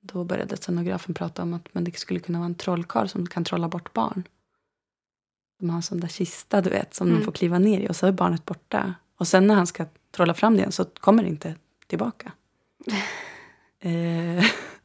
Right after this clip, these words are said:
Speaker 1: och så vet man inte om det är bara att han är bra skådespelare, trollkarlen, alltså.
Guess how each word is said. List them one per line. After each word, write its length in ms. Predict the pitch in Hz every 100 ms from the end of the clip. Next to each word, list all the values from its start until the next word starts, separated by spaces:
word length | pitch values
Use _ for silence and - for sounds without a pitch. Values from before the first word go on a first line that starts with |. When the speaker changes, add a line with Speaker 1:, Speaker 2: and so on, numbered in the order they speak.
| -
Speaker 1:
och 240 | - 180
så 60 | 185
vet 240 | 208 220
man 140 | 180
inte 200 | 175 170
om 100 | 165
det 80 | 160
är 40 | 156
bara 160 | 156
att 100 | 156
han 140 | 165 156
är 60 |
bra 160 | 160 151
skådespelare, 840 | - 160 170 - 202 190 - 170 - _ _ _ _ -
trollkarlen, 420 | 151 151 170 165
alltså. 160 | - -